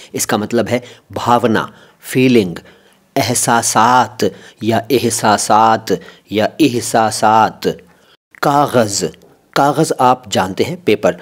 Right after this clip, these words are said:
कागज़ात, मुश्किल, कठिन,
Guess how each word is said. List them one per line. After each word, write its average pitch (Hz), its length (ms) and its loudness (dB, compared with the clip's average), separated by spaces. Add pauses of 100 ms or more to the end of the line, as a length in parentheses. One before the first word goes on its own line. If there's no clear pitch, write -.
(340)
कागज़ात, 117 1200 0 (400)
मुश्किल, 117 600 0 (440)
कठिन, 107 460 -2